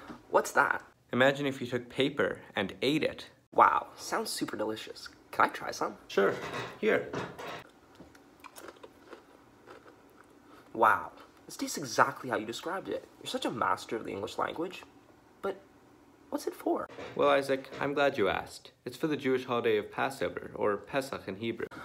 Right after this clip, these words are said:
Speaker 1: Oh, I know that one.
Speaker 2: I'm sure you do, bud. Care to explain?
Speaker 1: The story of Passover starts with the Jews in Egypt. Not those Jews. No, not those Jews either.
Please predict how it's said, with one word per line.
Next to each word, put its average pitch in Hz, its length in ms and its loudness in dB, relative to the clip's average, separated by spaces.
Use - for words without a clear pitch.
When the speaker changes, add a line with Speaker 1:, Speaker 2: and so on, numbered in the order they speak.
Speaker 1:
Oh, 143 560 0
I 196 160 2
know 151 140 4
that 110 320 4
one. - 160 -4
Speaker 2:
I'm 101 80 -2
sure 113 260 2
you 104 180 2
do, 98 200 0
bud. 95 320 2
Care 127 140 6
to 123 80 4
explain? 135 480 -2
Speaker 1:
The - 60 -12
story 240 260 -4
of 226 80 -10
Passover - 480 -2
starts - 320 -4
with 104 80 -10
the 98 60 -4
Jews - 420 -6
in - 180 -8
Egypt. - 440 -8
Not 120 240 -2
those 131 220 0
Jews. - 400 -6
No, 117 400 -2
not 107 120 -4
those 117 160 0
Jews 113 200 -6
either. - 280 -4